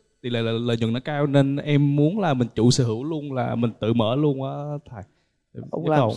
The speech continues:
Speaker 2: thế cho nên cuộc sống ông nó mới vất vả. Thế cho nên cuộc đời của ông chỉ đi bán xôi thôi, mãi mãi là chàng bán xôi. Lấy đâu ra thời gian chơi ba môn phối hợp?
Speaker 1: Dạ, mình làm chủ thì mình không nên làm gì hết thầy.
Speaker 2: Không phải làm chứ. Phải làm mới có tiền, không làm lấy gì mà ăn.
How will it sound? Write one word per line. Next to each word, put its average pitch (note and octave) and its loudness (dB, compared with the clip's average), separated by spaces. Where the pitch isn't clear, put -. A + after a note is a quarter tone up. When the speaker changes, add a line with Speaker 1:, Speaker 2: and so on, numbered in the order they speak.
Speaker 2:
thế D3+ -2
cho F3 -6
nên E3+ -8
cuộc - -8
sống D3 2
ông E3 0
nó D#3 -10
mới D#3+ -8
vất F3 -8
vả. B2 -8
Thế D#3 6
cho G3+ 2
nên F3+ 0
cuộc D3 0
đời C3+ 8
của B2+ 6
ông D#3 6
chỉ C#3+ 2
đi C3 2
bán C#3+ 2
xôi E3 4
thôi, D#3 6
mãi E3 0
mãi F#3 2
là F#3+ 2
chàng B2 0
bán A#2+ -2
xôi. E3 0
Lấy E3 8
đâu G#3 10
ra F#3+ 10
thời D3+ 4
gian E3 4
chơi E3 4
ba D#3 4
môn D3+ -2
phối C#3+ 0
hợp? C3+ 2
Speaker 1:
Dạ, G#2+ 4
mình C3+ 4
làm B2+ 2
chủ A#2+ 6
thì E3 6
mình C3+ 2
không C3+ 2
nên C#3+ 4
làm B2+ 2
gì A#2+ 4
hết D#3+ 2
thầy. A#2 -4
Speaker 2:
Không E3+ 8
phải D3 4
làm C#3+ 0
chứ. G3 2
Phải B2 -2
làm C#3+ 0
mới D3 -8
có E3 -2
tiền, D#3+ 4
không E3 -4
làm D3 0
lấy C3+ 0
gì E3 0
mà C#3 -4
ăn. D#3 -6